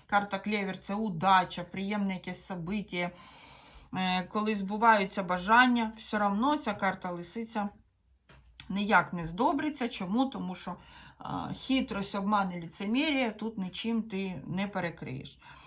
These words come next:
Тобто м-, мав би бути якийсь щасливий момент удачний, но ліцемір'я і все, це основна карта, вона вийшла. Тобто, м,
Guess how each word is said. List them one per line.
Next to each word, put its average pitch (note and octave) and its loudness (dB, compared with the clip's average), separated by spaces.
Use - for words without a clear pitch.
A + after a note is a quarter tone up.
Тобто F#3+ -4
м-, F#3+ -2
мав A#3+ 8
би G#3 4
бути G3 2
якийсь F3+ -4
щасливий F3 -2
момент D4 2
удачний, B3 2
но A#3 2
ліцемір'я G#3+ 0
і F3+ -4
все, F3 -8
це - -10
основна F#3 -2
карта, B3+ 2
вона F3 -2
вийшла. G#3 -4
Тобто, F#3 -4
м, F3 -4